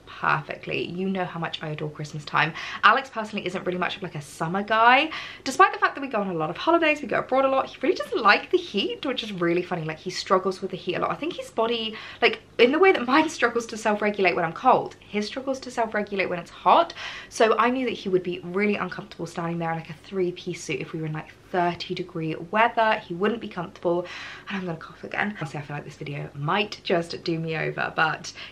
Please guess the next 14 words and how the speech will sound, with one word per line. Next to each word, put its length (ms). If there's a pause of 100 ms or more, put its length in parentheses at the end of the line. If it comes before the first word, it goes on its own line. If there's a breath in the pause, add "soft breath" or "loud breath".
yes, 400 (480 loud breath)
we 80
both 400
kind 180
of 60
agreed 380
that 180
we 140
are 20
just 240
more 380 (300)
wintry 680
slash 400
Christmas 680